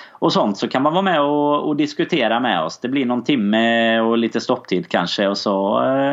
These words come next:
här blir det riktigt goda diskussioner som komplement till poddarna i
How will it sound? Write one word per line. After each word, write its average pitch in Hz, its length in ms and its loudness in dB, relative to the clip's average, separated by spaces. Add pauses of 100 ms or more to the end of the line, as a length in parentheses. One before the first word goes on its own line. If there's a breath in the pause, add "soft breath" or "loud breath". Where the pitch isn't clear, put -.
(180)
här 151 160 2
blir 165 160 2
det 160 100 2
riktigt 175 380 -2
goda 151 240 4
diskussioner 120 540 0
som 113 220 0
komplement 113 720 0
till 101 260 0
poddarna 98 560 0
i 104 260 0